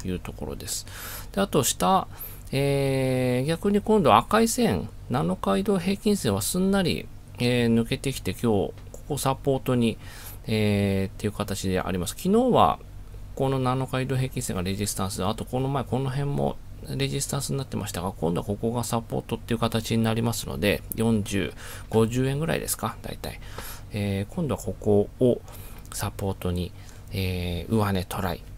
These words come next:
ていうような形になってくるのかなというところです。そしてネムですね。ネムの方は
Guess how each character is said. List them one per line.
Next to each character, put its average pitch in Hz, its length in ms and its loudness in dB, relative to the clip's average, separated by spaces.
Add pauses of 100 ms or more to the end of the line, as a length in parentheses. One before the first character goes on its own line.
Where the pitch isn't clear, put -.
(140)
て 107 80 -4
い 107 40 0
う 104 40 0
よ 98 60 0
う - 20 -2
な 82 60 -6
形 - 340 -8
に 80 60 -4
な 76 80 -6
っ - 20 -14
て - 120 -10
く 69 120 -10
る 67 80 -8
の 71 80 -8
か 104 120 -4
な 135 120 -2
と - 120 -8
い 82 40 -4
う - 20 -8
と - 120 -10
こ - 160 -8
ろ 55 140 -8
で - 140 -6
す。 - 320 -8 (1900)
そ - 60 -2
し - 60 -2
て - 100 4
ネ 170 220 6
ム 185 260 6
で 95 140 2
す - 180 -2
ね。 98 300 2
ネ 117 240 2
ム 226 160 6
の 143 180 4
方 104 460 4
は 113 260 6